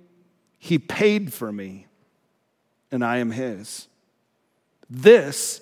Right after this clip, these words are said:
is who you really are. This is your true identity. It's all that really matters. It's not about titles. It's not about status. It's not about wealth.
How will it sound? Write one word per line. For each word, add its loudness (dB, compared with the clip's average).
is 4
who 0
you 0
really 2
are. -6
This 6
is 6
your 6
true 4
identity. 2
It's -18
all -2
that 6
really 4
matters. -8
It's -16
not 8
about 6
titles. 2
It's -6
not 4
about 2
status. 0
It's -10
not 2
about 2
wealth. -6